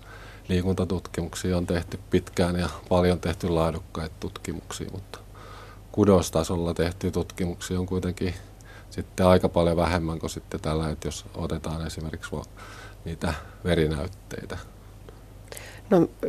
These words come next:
Speaker 2: onko joskus tiedossa sellaista, että meille kullekin räätälöidään geneettisen taustaamme sopiva liikuntasuositus, koska niin kuin sanoit, niin kaikki liikuntamuodot ja tavat eivät päde meihin kaikkiin samalla tavalla?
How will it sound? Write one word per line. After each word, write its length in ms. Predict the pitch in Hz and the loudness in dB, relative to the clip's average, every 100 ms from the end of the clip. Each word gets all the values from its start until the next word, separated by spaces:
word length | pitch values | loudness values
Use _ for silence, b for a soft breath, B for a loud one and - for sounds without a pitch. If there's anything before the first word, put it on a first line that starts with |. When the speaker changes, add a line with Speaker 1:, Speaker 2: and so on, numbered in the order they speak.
| 202 - - | -4 -4 6
Speaker 2:
onko 360 | 160 185 185 - | 8 12 10 10
joskus 520 | 175 190 - 170 - | 10 10 10 2 4
tiedossa 440 | - 175 147 - | 10 10 10 6
sellaista, 540 | 160 156 147 147 - 147 | 8 8 8 4 4 0
että 300 | - - 151 - B B B | 2 2 2 0 B B B
meille 180 | 165 165 | 6 6
kullekin 480 | - 180 160 180 170 | 8 8 10 8 8
räätälöidään 840 | 190 165 147 151 151 147 151 156 - | 8 8 6 4 6 6 6 6 6
geneettisen 560 | 175 165 160 165 160 151 - | 6 6 4 6 6 4 0
taustaamme 460 | - 165 165 160 160 | 4 6 6 4 6
sopiva 480 | - 185 175 156 156 | 6 6 6 6 8
liikuntasuositus, 920 | 165 156 165 123 - 139 165 - 165 | 6 6 4 4 2 2 2 0 -2
koska 360 | - 160 - 160 B B B - | -2 -2 2 0 B B B 2
niin 100 | 165 | 4
kuin 120 | 185 | 8
sanoit, 360 | 202 190 160 | 10 12 10
niin 240 | 160 160 160 - - - - | 8 6 4 -2 -18 -20 0
kaikki 500 | 175 170 - - 160 B B - | 4 4 4 2 2 B B 8
liikuntamuodot 920 | 180 175 165 175 180 185 165 156 - | 8 8 8 8 12 12 12 12 6
ja 80 | |
tavat 340 | 165 160 160 160 | 8 10 10 10
eivät 320 | 180 175 160 - | 10 10 10 8
päde 240 | 170 156 | 8 10
meihin 320 | 165 160 160 | 8 6 4
kaikkiin 380 | 165 160 - 170 | 2 0 0 0
samalla 300 | 165 156 156 | 2 2 0
tavalla? 500 | - 151 160 165 - | -2 -2 -2 -6 -14